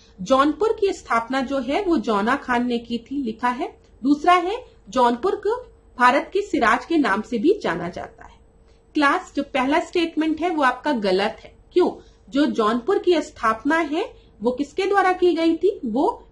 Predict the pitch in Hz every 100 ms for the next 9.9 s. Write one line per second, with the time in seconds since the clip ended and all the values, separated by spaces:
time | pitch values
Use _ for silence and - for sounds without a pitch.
0 | - 277 285 339 349 392 - 311 247 320
1 | 320 277 254 220 190 - - - - 247
2 | 294 508 - - - - - - 247 339
3 | 440 247 240 220 233 277 233 - - -
4 | - 247 226 226 359 359 349 320 - 226
5 | 220 269 359 294 226 233 285 277 - 247
6 | 233 311 330 262 466 - 220 - 277 208
7 | 202 208 381 - 233 196 233 294 - 196
8 | 202 339 - - 202 208 202 349 508 -
9 | 190 - - 233 - - - - 523